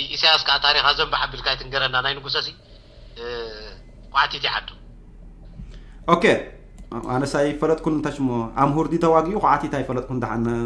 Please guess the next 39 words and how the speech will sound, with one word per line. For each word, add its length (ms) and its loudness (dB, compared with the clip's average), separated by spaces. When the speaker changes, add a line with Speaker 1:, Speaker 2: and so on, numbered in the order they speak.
Speaker 2:
ችግር 240 0
የብሉን 280 4
ስዳሞ። 280 -2
It's 180 -10
not 100 2
gonna 140 0
make 200 0
any 140 2
difference. 380 0
ኣነስ 260 0
ት-፣ 300 -2
ት-፣ 240 -10
ትታችሙ 440 2
ተቃውሞ 440 8
እያ 120 10
ክነግር 280 2
ደልየ 200 6
እምበር 160 2
ታሪክ 220 2
ናይ 120 6
ንጉሰ 240 6
ይኹንኩ 220 0
Speaker 1:
ኖ፣ 100 2
Speaker 2:
ክነግር 240 8
ደልየ። 160 2
Speaker 1:
ፅቡቅ 260 6
ኣለኻ 300 8
እቲ 180 2
መግለፂ። 380 2
ንእግረ 380 -6
መንገድኻ 440 -4
ኢለ 180 -2
ኣነስ 300 -8
ናፍልጦ 460 -14
ኮነካ 360 -18
ኢለ። 120 -12
ሓፈሻዊ 520 4
ግን 180 -2
ኣብቲ 240 0